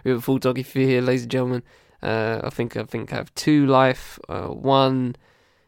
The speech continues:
uh, one film and T V, and one music? Yeah, music. One music as well.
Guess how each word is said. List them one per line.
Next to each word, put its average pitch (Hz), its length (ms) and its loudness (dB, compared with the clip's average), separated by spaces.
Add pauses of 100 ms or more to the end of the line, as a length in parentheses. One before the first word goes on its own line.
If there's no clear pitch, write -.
(240)
uh, - 240 -14
one 135 200 2
film 131 220 2
and 123 80 -4
T 127 180 0
V, 120 420 -2
and 120 280 -4
one 117 640 -6 (1500)
music? 277 480 0 (340)
Yeah, 110 240 0
music. 131 340 -2
One 139 140 0
music 123 240 -4
as 120 140 -8
well. 107 200 -10